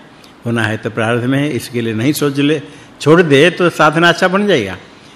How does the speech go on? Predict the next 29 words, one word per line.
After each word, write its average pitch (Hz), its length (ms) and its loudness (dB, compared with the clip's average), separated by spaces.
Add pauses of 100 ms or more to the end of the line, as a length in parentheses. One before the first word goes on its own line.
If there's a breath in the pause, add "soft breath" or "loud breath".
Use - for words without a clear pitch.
(100)
सारा 135 300 2
समय 147 280 2
इसमें 143 220 -2
चल 143 200 0
जाता 175 280 -4
है। 90 180 -14 (560 loud breath)
और 139 200 2
इसी 127 240 0
लोक 190 200 4
के 170 200 0
बाद 160 200 2 (160)
परलोक 170 420 2
के 143 180 -2
लिए 123 120 -2
साधन 113 400 -4
करने 156 440 -4
से 226 280 -6 (240)
प्राप्त 107 280 -6
होगा, 113 360 -6 (420 loud breath)
स्वर्ग 117 460 -2
के 107 80 -4
लिए, 127 200 -6
ब्रह्मलोक 113 480 -4
के 113 100 -6
लिए 165 140 -4
कोई 151 180 -4
कर 131 160 -2
सकता 120 320 -4
है, - 180 -12